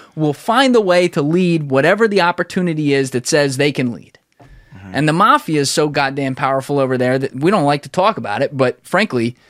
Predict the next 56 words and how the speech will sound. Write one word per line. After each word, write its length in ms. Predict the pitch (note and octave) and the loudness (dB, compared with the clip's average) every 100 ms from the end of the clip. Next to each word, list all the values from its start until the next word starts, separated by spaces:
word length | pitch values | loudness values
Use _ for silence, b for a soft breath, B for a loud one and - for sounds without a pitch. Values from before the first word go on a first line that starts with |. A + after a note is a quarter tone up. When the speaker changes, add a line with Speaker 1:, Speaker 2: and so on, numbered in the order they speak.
| b b - | b b 0
Speaker 1:
thank 280 | F#3 E3 | 0 0
God 320 | - F#3+ G#3 E3+ | 2 2 2 2
they 140 | F3 | 2
existed 500 | D#3+ C3 G3+ G#3 B2+ | 2 2 0 0 -2
during 260 | B2 C#3 C3 | 2 2 4
World 240 | D3 D#3 | 2 2
War 160 | D3 C#3 | 2 0
Two 240 | - A3 | 0 0
because 260 | C#3+ C3 B2+ | 0 -2 -2
that's 200 | D3 D#3 | -2 0
how 140 | F3 | -2
we 100 | D#3 C3+ | -2 -4
took 320 | - F3+ - _ | -2 -2 -4 _
Europe. 360 | B2 G3+ G3+ - _ _ - | 0 2 2 -4 _ _ -4
I 100 | C3 | 0
mean, 180 | C3+ | 0
we 120 | B2+ D3+ | 0 0
went 240 | E3+ F3+ | 0 0
through 220 | - F3 | -2 -2
Sicily, 540 | D#3+ G#3 G#3+ B2+ B2+ D#3+ b b b b b b | 2 0 0 -2 -4 -4 b b b b b b
and 220 | - B2+ B2 | -2 0 0
I 60 | C3 | -2
forget 220 | D3+ D3+ | -2 -2
what 100 | C3 | -2
the 100 | B2+ | -2
operation 440 | B2 B2 B2 - | -2 -2 -2 -4
was 100 | G#2+ | -8
called. 300 | - A2 F2+ - _ _ _ - - | -6 -4 -4 -10 _ _ _ -18 -6
Northern 420 | A#2+ B2+ C3+ B2 | -2 -2 -2 -4
Sun-, 320 | - - - - | -6 -14 -14 -12
I 80 | |
forget, 260 | A#2 G2 F2 | -12 -12 -12
I 100 | D#2+ | -12
forget 240 | - G2 - | -10 -12 -12
what 80 | |
it 40 | A#1 | -14
was 120 | - | -12
called. 200 | - C#2 | -12 -8
But 140 | - A2 _ B B | -6 -6 _ B B
we 80 | C#3 | -2
took 180 | F3+ F3+ | 0 0
Sicily 400 | - C#4 - D3+ | 2 2 2 0
with 140 | D3 | 2
the 60 | D3 | 0
help 160 | F#3 F#3+ | 0 -2
of 60 | |
the 60 | C#3+ | -2
goddamn 380 | D#3+ E3 E3+ D#3 | 0 0 0 0
mafia 380 | A3+ - - - - | 0 -2 -12 -18 -14
Speaker 2:
Mm-hmm. 360 | G#2+ A#2+ D3+ G#3 - | -12 -10 -10 -12 -4
Speaker 1:
and 120 | C#3 | 0
then 80 | C3+ | 0
started 300 | - E3 D#3+ | 2 0 0
to 40 | |
take 240 | E3+ F3 | -2 0
Europe, 280 | F#3 A3 - | 2 0 -2